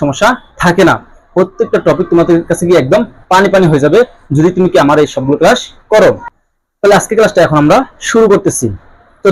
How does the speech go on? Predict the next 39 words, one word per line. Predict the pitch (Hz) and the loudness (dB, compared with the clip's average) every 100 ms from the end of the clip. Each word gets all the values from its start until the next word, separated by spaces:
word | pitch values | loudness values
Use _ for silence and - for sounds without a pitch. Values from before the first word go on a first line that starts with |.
| 190 | 0
দেখো, | 156 131 - _ - | 0 -2 -4 _ -2
অধ্যায়ের | 165 233 220 | 0 2 2
নাম | 180 151 | 0 -2
কি? | 123 - _ _ _ _ _ - | -6 -12 _ _ _ _ _ -6
যে | 185 180 | -4 0
কাজ, | 180 185 | 0 0
ক্ষমতা | - 175 180 240 | -4 0 2 2
ও | - - - | 0 -6 -4
শক্তি। | 226 226 - 117 - _ | 0 0 -2 -6 -8 _
তো | 165 185 | 0 2
এই | 262 240 | 4 2
অধ্যায় | 185 190 | 0 0
করতে | 170 160 | -2 0
গেলে | 170 160 | 0 0
আমাদের | 160 170 - _ - | 0 -2 -6 _ -6
আগে | 151 147 | -2 0
জানতে | 143 139 | -2 0
হবে | 165 240 - - - | 2 2 0 -6 0
কাজ | 160 311 - - - | 0 0 -8 -18 -2
কি। | 226 143 104 _ _ _ _ _ _ _ _ _ - - 151 | 0 0 -4 _ _ _ _ _ _ _ _ _ -20 -8 -2
দেখো, | 185 165 | 0 2
আমি | 170 190 180 | 2 2 2
যে | 185 | 0
কি | 196 - - - | -2 -2 -6 -4
এক | 160 | -2
ঘন্টা | 170 170 | 0 2
ধরে | 180 160 | 2 2
দাঁড়িয়ে | 151 139 | 2 0
আছি, | - 113 - _ _ _ | -4 -14 -14 _ _ _
তোমরা | 170 175 165 | -2 0 2
বলবা | 175 185 | 2 2
কি | 233 262 - - 156 | 0 -2 -6 -4 -2
এক | 147 | 0
ঘন্টা | 175 175 | 0 2
ধরে | 180 | 0
আমি | 185 | 0
কি | 190 139 _ _ - | -2 -4 _ _ -2
দাঁড়িয়ে | 156 180 | 2 2
আছি, | 170 | 2